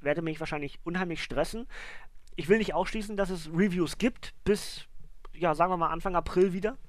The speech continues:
ja. Ähm, ich werde wahrscheinlich auch den Rückblick auf den März jetzt noch machen, äh, auf den Februar noch machen, das Video wieder dann, dann. Aber ob ich weitere Comics lesen wer-, lesen werde, also schaffe,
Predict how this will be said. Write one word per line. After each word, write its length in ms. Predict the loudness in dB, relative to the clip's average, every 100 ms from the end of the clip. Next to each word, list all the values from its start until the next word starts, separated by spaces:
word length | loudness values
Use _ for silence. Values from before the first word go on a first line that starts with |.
| -2
ja. 220 | 0 0 -4 -10 -10 0
Ähm, 580 | 4 4 4 -4 -6 -8 -2
ich 100 | 2
werde 120 | 2
wahrscheinlich 240 | 2 0
auch 100 | -2
den 140 | -2 2
Rückblick 380 | 0 4 2
auf 180 | 2 -2
den 220 | -2 -2
März 300 | 0 0 0
jetzt 160 | -2 -2
noch 140 | -2
machen, 240 | -2 -4 0
äh, 60 |
auf 80 | 0
den 100 | 0
Februar 400 | 0 0 0 -2
noch 120 | -2
machen, 300 | -4 -4 -6 -10 -10 -6
das 160 | -4
Video 320 | -2 2 2 2
wieder 160 | 0
dann, 240 | 0 -4 -4
dann. 260 | -2 -2 -6 -12 -12 -12 -14 -10 0
Aber 260 | 4 4
ob 80 | 4
ich 180 | 0 2
weitere 340 | 2 2 0
Comics 400 | 0 -2 -2 -2
lesen 380 | 4 6 6 2
wer-, 180 | 0 0
lesen 460 | 0 0 0 -4 2
werde, 240 | 2 2
also 180 | 0 -2
schaffe, 480 | 0 0 2 -2